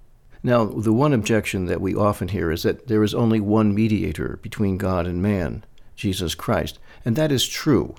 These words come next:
There is only one mediator, one and only mediator of redemption. There is only one Savior, who purchased our salvation by his sufferings and his death.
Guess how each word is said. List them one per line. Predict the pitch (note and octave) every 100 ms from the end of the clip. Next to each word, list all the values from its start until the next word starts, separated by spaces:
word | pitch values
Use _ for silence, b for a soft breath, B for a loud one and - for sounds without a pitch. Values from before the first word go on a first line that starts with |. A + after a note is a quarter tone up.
| - b b b b
There | A#2+
is | A2
only | C3+ B2+
one | G#2+ G#2+ C3+ D3 C#3+
mediator, | - A#2 A2 G2+ E2+ E2+ G#2
one | A#2+ A#2+ B2+
and | A2
only | G#2 C#3 B2 A2+
mediator | A2+ A#2+ G#2 G2 F#2+
of | F#2 F#2+ F#2+
redemption. | G2 F#2 B2+ C3+ - C#2+ - b b b b b b
There | A2+
is | A2+
only | A#2+ A2+
one | G2 G#2+ G2+
Savior, | F2+ - C3+ G#2 C#2+ G1+ - - - -
who | A#2+
purchased | G#2 - C3 - A2+ A2 - -
our | G#2 G2+
salvation | - G2 G2 B2 A#2 - F#2 G#2+
by | G#2 G2+
his | G#2 -
sufferings | C3+ C#3 G2 F2 F#2+ G2+
and | G2
his | G2+ F#2
death. | - D3 D2+ -